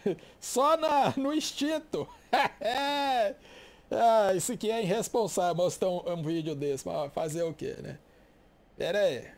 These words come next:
bora lá. Já configurei o rádio, vamos configurar o I L S. Já tá selecionado aqui. É, um um um setenta. Um um um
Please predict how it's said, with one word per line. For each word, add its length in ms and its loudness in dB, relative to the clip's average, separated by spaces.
bora 300 -2
lá. 280 -4
Já 120 -2
configurei 460 -4
o 80 0
rádio, 480 0
vamos 220 -6
configurar 580 -2
o 100 -2
I 200 0
L 260 -2
S. 440 -8
Já 140 0
tá 200 -2
selecionado 840 -4
aqui. 500 -4
É, 760 0
um 320 -2
um 320 0
um 220 -2
setenta. 920 -4
Um 360 -4
um 300 -4
um 380 -4